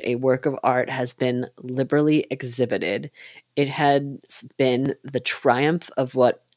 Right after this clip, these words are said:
An-, Andrian Mithard calls numerism, a system of the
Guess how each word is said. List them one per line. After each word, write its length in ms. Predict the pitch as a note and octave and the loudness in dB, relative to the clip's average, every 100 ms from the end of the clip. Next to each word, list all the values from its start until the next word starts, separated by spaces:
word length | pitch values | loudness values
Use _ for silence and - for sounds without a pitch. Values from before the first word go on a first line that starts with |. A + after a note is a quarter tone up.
| _ | _
An-, 220 | C3 C3+ - _ _ | -4 -2 -4 _ _
Andrian 460 | C3 C3 D3 C#3+ C#3+ | -6 -2 2 2 2
Mithard 640 | C3+ C3 C#3 B2+ B2+ C3+ | -2 0 0 2 0 -4
calls 340 | - C#3 B2+ B2+ | -2 2 2 0
numerism, 920 | C3+ C3+ C3+ C3 B2+ - A2 G2 C3 - _ _ | -2 -2 0 0 -2 -2 -4 -4 -8 -14 _ _
a 60 | - | -12
system 520 | - D3 C#3+ E3 D#3+ | -4 -2 0 0 2
of 180 | A2+ B2+ | 0 -2
the 120 | - | -6